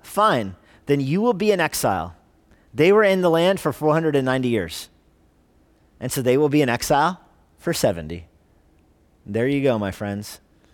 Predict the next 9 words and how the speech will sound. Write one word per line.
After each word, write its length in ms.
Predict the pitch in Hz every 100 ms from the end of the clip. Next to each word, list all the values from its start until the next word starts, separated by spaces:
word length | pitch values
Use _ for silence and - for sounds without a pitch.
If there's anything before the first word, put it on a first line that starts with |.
| _ _ _
Sort 340 | - - 139 147
it 80 | 151
out 220 | 139 -
there. 340 | 104 90 87 82 _ _ _ _ _ _ _ _ _ _ _ _ _ _ _ _ _ _ _ _ _ -
Second 260 | - 160 135
Chronicles 400 | 147 139 123 -
thirty-six, 640 | 139 131 - 127 - -
verse 160 | 120 123
twenty-one. 520 | - 123 120 113 95